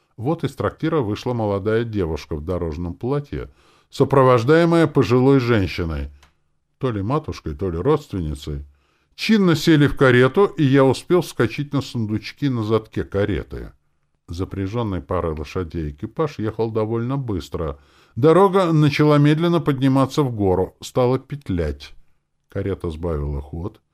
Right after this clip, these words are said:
Трясти на каменистой почве стало сильнее. Через пару часов седалище моё запросило передышки, но я вцепился в верёвки, перевязавшие багаж, и терпел.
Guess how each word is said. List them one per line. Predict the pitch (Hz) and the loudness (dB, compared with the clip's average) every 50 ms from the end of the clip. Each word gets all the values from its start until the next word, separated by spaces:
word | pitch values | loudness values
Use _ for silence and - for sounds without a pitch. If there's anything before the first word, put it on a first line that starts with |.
| _ _ _ _ _ - | _ _ _ _ _ -2
Трясти | - 151 139 - - - 190 | 0 2 2 2 0 -2 0
на | 185 185 165 | 0 0 0
каменистой | - 151 139 131 131 135 139 131 135 - 135 135 | 0 2 2 2 4 2 2 0 0 -2 -4 -2
почве | - 156 160 156 - 160 147 | 0 -2 -2 -2 -2 -4 -4
стало | - - 139 131 135 135 | -2 0 2 2 2 0
сильнее. | 135 - - 147 139 135 123 104 95 92 90 82 80 80 80 76 73 - _ _ _ _ _ _ _ _ | -2 -2 -2 0 0 0 2 0 0 0 0 0 -2 -2 -4 -6 -8 -12 _ _ _ _ _ _ _ _
Через | - - 73 82 82 - | -14 -12 -10 -10 -10 -10
пару | - - 98 87 82 78 | -6 -4 -4 -4 -4 -6
часов | 73 - 104 98 - - 117 87 - | -6 -8 -10 -8 -6 -6 -8 -6 -6
седалище | - 92 90 110 117 110 92 80 - - 87 | -8 -8 -4 -4 -2 -2 -4 -6 -8 -8 -8
моё | 80 82 82 82 80 78 | -6 -4 -4 -4 -4 -4
запросило | 80 80 - - 87 82 - - 92 76 76 71 | -6 -6 -6 -6 -8 -6 -6 -6 -6 -6 -6 -8
передышки, | - 92 85 90 104 135 156 165 139 - - 76 69 - _ _ _ _ _ _ _ | -8 -8 -8 -6 -6 -4 -4 -4 -6 -6 -8 -12 -12 -12 _ _ _ _ _ _ _
но | 135 165 202 190 170 | -2 0 0 2 2
я | 170 165 165 139 | 4 4 4 4
вцепился | - - - - 156 151 - 165 160 165 - - 147 135 | 2 0 0 0 0 2 2 4 2 2 2 2 0 0
в | 120 | 2
верёвки, | 120 131 135 135 160 165 147 - - 120 | 2 4 4 4 4 2 2 0 -4 -6
перевязавшие | 107 - 117 107 110 110 107 113 113 104 113 107 90 - - - 101 95 90 | -4 -2 -2 0 2 2 2 2 2 2 2 2 0 0 -2 -4 -2 -2 -2
багаж, | 87 90 101 98 98 107 156 165 147 - - _ | -2 -4 -4 -4 -2 0 0 0 0 -2 -8 _
и | - 113 | -8 -8
терпел. | 110 - - 135 127 - - - _ - 85 78 58 57 55 - | -8 -6 -4 -4 -4 -4 -6 -10 _ -6 -6 -4 -4 -6 -8 -12